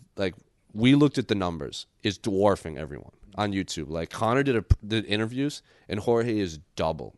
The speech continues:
his numbers. So, uh, Jorge right now is the biggest fight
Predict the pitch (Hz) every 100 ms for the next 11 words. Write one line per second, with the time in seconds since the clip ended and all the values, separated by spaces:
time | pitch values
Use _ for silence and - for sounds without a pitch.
0 | _ - 90 82 78 69 57 - 87 78
1 | - - _ 98 90 78 - - 120 123
2 | 113 101 104 98 95 113 143 _ _ _
3 | 95 92 107 95 107 123 113 113 - -
4 | - 92 78